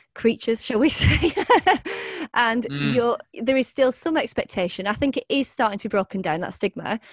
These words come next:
Speaker 1: but there is still some
Speaker 2: Yeah.
Speaker 1: expectation that you have to be that strong male leader. Would you say?
Speaker 2: Yeah. Um, is there an expectation that I've gotta be that strong masculine leader?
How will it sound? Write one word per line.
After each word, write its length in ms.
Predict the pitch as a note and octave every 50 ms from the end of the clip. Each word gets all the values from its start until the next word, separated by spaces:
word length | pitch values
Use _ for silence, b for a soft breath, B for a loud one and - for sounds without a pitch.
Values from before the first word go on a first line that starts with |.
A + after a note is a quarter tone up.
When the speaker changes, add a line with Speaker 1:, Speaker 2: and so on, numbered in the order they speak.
| B B B B
Speaker 1:
but 80 | - G#3+
there 100 | A3 A#3
is 100 | A#3+ -
still 220 | - - C4+ A#3+
some 220 | A3+ - - A#3 A3+
Speaker 2:
Yeah. 140 | C3+ B2+ -
Speaker 1:
expectation 640 | - - - - - F#3+ - - G3+ G3 - - G#3
that 100 | G3+ F#3+
you 140 | E3+ A3 A3
have 160 | G3+ G#3+ G3 -
to 40 | -
be 40 | F#3+
that 140 | F3+ G3+
strong 480 | - - - - A3+ G#3 G#3 G#3 G#3+ G3+ - -
male 560 | G#3+ G3+ G3 F#3+ G3 G3 F#3+ F#3+ F#3+ F#3 b b b b b b b
leader. 520 | - G3 G3+ G#3 G#3 F#3+ - - E3+ F3 - _ _ _ _ _ _ _ _ _ -
Would 140 | G#3 G#3+ G#3+
you 60 | -
say? 440 | - - G#3+ F#3+ - - - F#3 - _ _ _ _ _ _ _ _ _ _ _ _ _ -
Speaker 2:
Yeah. 360 | A#2 A#2 B2 B2+ C3 A2 G2+ - -
Um, 880 | B2+ C3+ C#3+ D3 D3+ D3+ D#3 D#3+ D#3+ D#3+ E3 E3 D#3+ D#3+ D#3+ D#3+ D#3 -
is 180 | - D3 B2 -
there 80 | C#3+
an 60 | C3+
expectation 480 | C3+ C#3 - - D3+ - C#3 C3+ B2 C#3
that 40 | B2+
I've 60 | B2
gotta 120 | C3 B2+
be 80 | B2 B2
that 180 | A#2+ A#2+ - -
strong 840 | - - - - - - - B2+ B2+ B2+ C3 C3 C3 C3 C3 B2+ A#2 - _ _ _ _ _ _ _ -
masculine 880 | A#2 A#2 A2+ A2+ A#2 - E3 - - - - - C#3 C3 C3 C3+ C3 C3
leader? 420 | C3 C3 C#3 D3 D#3+ E3 E3 D3+